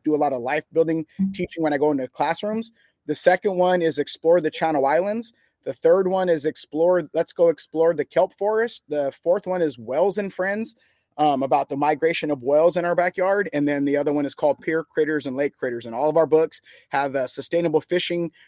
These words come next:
Speaker 1: practice as one of the assignments, and then also a conservation aspect to it. Not,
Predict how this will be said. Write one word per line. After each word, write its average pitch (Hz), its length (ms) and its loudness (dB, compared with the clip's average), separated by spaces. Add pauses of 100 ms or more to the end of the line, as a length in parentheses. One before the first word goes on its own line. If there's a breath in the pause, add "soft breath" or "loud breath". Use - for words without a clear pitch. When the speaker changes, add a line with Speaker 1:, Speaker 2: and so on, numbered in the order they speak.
(120 soft breath)
Speaker 1:
practice 180 480 -2
as 160 220 0
one 170 140 0
of 165 60 2
the 165 80 -2
assignments, 170 600 -2
and 143 100 0
then 139 100 -4
also 139 460 -2
a 127 60 -6
conservation 147 840 -2 (360)
aspect 143 460 -2
to 139 140 0
it. 117 80 -4
Not, 165 260 0